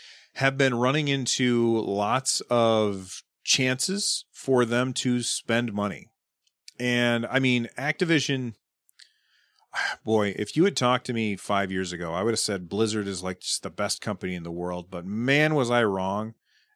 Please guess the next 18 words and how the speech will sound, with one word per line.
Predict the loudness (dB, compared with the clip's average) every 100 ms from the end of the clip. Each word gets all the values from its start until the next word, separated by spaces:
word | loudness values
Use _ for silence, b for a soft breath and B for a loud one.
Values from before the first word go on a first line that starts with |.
| _
Activision | 0 2 2 2 2 0
Blizzard, | 0 0 0 -2 -2 -2
they | 0
are | 2
so | 0 -2
scummy. | -2 -4 -4 -8 -10 -14 _ _
They're | 0 0
so | 0 0 2 2 2
super | 0 0 0 -2
scummy, | -2 -4 -4 -4 -6 b b
and | -4 0
they're | 2
run | 2 2
by | 2 0 0
a | -2
bunch | -4 -4
of | -4
s-, | -2 -4